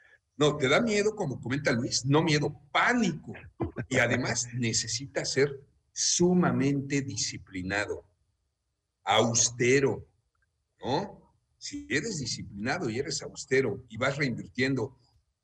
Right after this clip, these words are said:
pues con, te puedes consolidar de tres a cinco años y entonces podrás empezar a sentir las, no sé, las bondades de ser empresario, pero al principio es sumamente difícil. Yo le pregunto aquí a la señora aquí presente,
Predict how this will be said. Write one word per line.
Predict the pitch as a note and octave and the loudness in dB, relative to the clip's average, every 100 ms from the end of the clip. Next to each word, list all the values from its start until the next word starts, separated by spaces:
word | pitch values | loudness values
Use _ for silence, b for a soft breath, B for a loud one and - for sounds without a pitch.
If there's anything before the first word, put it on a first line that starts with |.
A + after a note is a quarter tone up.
| _ | _
pues | - G2 | -4 -4
con, | - G#2 - | -2 -8 -6
te | G#2+ | -6
puedes | - D3 | 0 0
consolidar | - G#2+ - F#2+ A2 A#2+ | 0 -4 -6 -4 -2 -2
de | A2+ | -4
tres | A2+ A#2 A#2+ | -4 -2 -2
a | |
cinco | - B2 A#2+ G#2+ | -4 -4 -2 0
años | A#2 D3+ D3 | 0 0 0
y | A2+ | -2
entonces | A2 F#2+ G#2+ G#2+ - D3+ - - _ _ | -4 -6 -6 -4 -4 -6 -6 -10 _ _
podrás | A2+ A2 A#2 B2+ A#2+ | 2 4 4 2 0
empezar | A2+ G2+ - A#2+ | -4 -6 -2 0
a | A#2 F#2+ - _ _ - | 2 0 -8 _ _ -10
sentir | - A#2 G2 G2+ - C3 B2 | -6 -2 -4 -4 2 2 2
las, | A#2 G2+ F2 - - _ _ _ _ _ _ _ _ _ _ _ _ - - | 0 0 -2 -4 -6 _ _ _ _ _ _ _ _ _ _ _ _ -10 -2
no | A#2 | 0
sé, | - A#2 | 2 0
las | G2 F#2 | 0 -2
bondades | G#2 G2+ A#2+ B2+ A2 | -2 0 2 2 -2
de | F#2+ | -4
ser | A#2+ A2+ | -2 -2
empresario, | A2+ - - B2+ C3+ | -4 -6 -4 -2 -2
pero | G#2 G2 | -2 -8
al | F#2 | -8
principio | - G2 - C3+ B2+ B2 | -14 -10 -10 -8 -2 0
es | A#2+ - | 0 -2
sumamente | C3 E3 A2 B2 C3 B2 | -2 -2 0 -2 -2 -6
difícil. | F#2+ - - - G#2+ - _ _ _ - | -8 -8 -6 -4 -4 -10 _ _ _ 4
Yo | C#3+ | 4
le | C#3+ | 4
pregunto | B2 A2 C3 B2+ | 2 0 0 2
aquí | A#2 B2 B2 | -2 0 2
a | A2+ | 2
la | G2 F#2+ | 2 -4
señora | - A2 A#2 | -6 -2 -2
aquí | G2+ A2+ | -2 -6
presente, | A#2 G#2 A#2+ B2+ B2 F#2+ | -8 -4 -2 -2 -4 -10